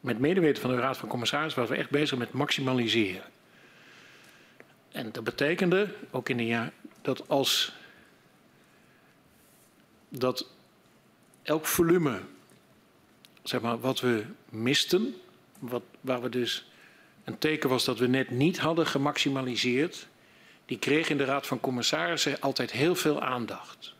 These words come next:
Hè, dus als we zeiden van, nou, we hebben honderd miljoen kuub laten liggen,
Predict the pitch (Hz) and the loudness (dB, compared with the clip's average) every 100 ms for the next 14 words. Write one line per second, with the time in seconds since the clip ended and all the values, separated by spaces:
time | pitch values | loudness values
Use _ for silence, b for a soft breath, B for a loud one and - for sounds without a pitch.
0 | _ _ _ _ _ _ - 139 156 131 | _ _ _ _ _ _ -12 -6 -4 -2
1 | 117 117 131 120 - 120 120 117 113 113 | 0 0 0 -2 -4 -2 -2 -2 -2 -2
2 | 120 117 110 - B B B B - 139 | -2 -2 -4 -8 B B B B 0 2
3 | 131 127 123 127 113 131 117 113 113 104 | 2 2 4 4 4 2 2 0 0 -4
4 | 101 110 123 147 190 | -4 -2 0 -2 -4